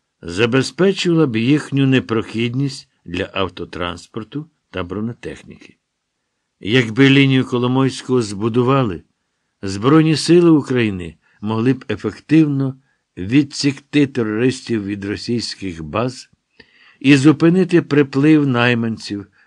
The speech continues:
зброї та боєприпасів. На жаль, після російської інтервенції в серпні дві тисячі чотирнадцятого, через яку Україна втратила контроль над ділянкою кордону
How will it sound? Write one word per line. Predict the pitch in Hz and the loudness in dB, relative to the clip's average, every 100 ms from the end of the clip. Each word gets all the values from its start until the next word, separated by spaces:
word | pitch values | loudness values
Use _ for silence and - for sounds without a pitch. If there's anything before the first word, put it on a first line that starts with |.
| - | -8
зброї | 113 113 123 147 147 139 135 _ _ | -6 -2 4 6 6 2 -4 _ _
та | 98 | -6
боєприпасів. | 98 101 101 - 95 - 71 - - _ _ _ _ _ | -4 -4 -6 -8 -12 -12 -16 -18 -20 _ _ _ _ _
На | 92 90 | -10 -8
жаль, | 82 85 95 87 | -8 -4 -4 -6
після | - 95 - 90 | -8 -8 -6 -6
російської | 90 - 95 95 - 98 98 - | -6 -6 -6 -6 -8 -8 -8 -8
інтервенції | 90 - 92 95 101 101 90 92 95 95 _ - | -12 -8 -6 -4 -4 -8 -12 -8 -8 -10 _ -20
в | - | -10
серпні | - 123 110 - 92 82 | 0 0 0 -6 -12 -10
дві | 87 104 | -6 -6
тисячі | 113 120 113 98 107 95 _ _ | -6 -8 -8 -8 -8 -8 _ _
чотирнадцятого, | - 110 107 101 95 107 110 - 113 110 110 - - - | -6 -4 -2 -4 -4 -6 -6 -12 -12 -6 -6 -8 -16 -6
через | - 147 139 | 2 4 4
яку | 143 139 160 | 2 2 2
Україна | 151 139 147 143 139 | 2 2 0 0 -2
втратила | 120 127 139 131 139 131 | -4 -2 -2 0 -2 -2
контроль | 127 120 104 117 139 151 143 _ _ _ | -2 -4 -2 2 4 4 2 _ _ _
над | 95 131 127 | -2 0 2
ділянкою | 113 131 143 143 - 143 139 | 4 4 4 2 0 0 2
кордону | 143 135 120 139 139 135 | 0 0 2 2 2 -2